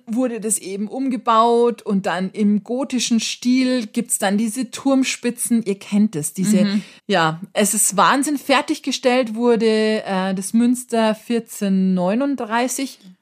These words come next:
Speaker 1: Weiß ich natürlich nicht auswendig,
Speaker 2: <laughs>
Speaker 1: äh,
Speaker 2: Nein.
Speaker 1: aber Google wusste es. <laughs> Victor Hugo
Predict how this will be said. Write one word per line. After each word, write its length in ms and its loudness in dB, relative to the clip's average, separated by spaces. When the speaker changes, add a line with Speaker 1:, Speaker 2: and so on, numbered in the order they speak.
Speaker 1:
Weiß 260 -2
ich 100 -2
natürlich 340 0
nicht 240 -4
auswendig, 500 2
Speaker 2:
<laughs> 100 -6
Speaker 1:
äh, 120 4
Speaker 2:
Nein. 160 -2
Speaker 1:
aber 220 4
Google 440 0
wusste 400 -8
es. 240 -4
<laughs> 1000 2
Victor 640 0
Hugo 680 0